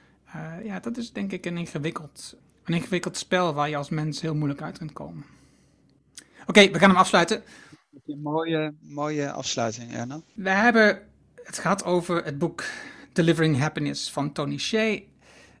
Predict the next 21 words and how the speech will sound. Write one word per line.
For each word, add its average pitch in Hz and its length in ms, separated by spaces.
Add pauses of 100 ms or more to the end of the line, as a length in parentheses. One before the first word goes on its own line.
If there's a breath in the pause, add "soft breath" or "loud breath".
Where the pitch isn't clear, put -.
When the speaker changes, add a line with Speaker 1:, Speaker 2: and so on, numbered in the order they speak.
Speaker 1:
Dankjewel 147 500
voor - 180
het 143 80
luisteren. 160 800
Onze 175 380 (340)
volgende 220 380
podcast, 147 440
als 147 140
het - 80
goed 294 140
is, 175 240 (200)
<laughs> - 120
ik - 300
moet - 100
even - 140
kijken 143 200
wat 131 80
boek 156 120
op 151 100
tijd 127 180
krijgen, 143 380